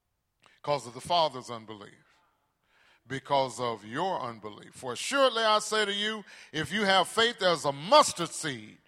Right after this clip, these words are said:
you'll say to this mountain, "Move from here to there," and it will move. And nothing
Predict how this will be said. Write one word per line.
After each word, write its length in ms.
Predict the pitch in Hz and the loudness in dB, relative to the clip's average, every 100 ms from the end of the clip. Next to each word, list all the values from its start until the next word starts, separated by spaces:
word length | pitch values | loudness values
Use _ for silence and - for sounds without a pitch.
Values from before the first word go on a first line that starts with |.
| _ _ _ | _ _ _
you'll 200 | 135 135 | -10 -6
say 220 | - 165 | -2 -2
to 100 | 165 | -2
this 260 | 156 160 151 | -6 -8 -4
mountain, 520 | 143 120 104 95 - _ _ | -4 -4 -10 -20 -20 _ _
"Move 520 | 135 262 302 202 123 | 8 10 10 6 -2
from 260 | - 139 135 | -4 -4 -2
here 200 | 151 127 | -2 -2
to 100 | 127 | -4
there," 360 | 127 117 107 - | -4 -4 -6 -12
and 180 | 131 120 | -14 -12
it 100 | 127 | -10
will 140 | 127 127 | -10 -8
move. 260 | 135 127 - | -8 -8 0
And 520 | 160 156 165 196 247 | 0 0 -6 -8 6
nothing 720 | 359 349 - 160 131 131 | 6 6 0 -6 -6 -12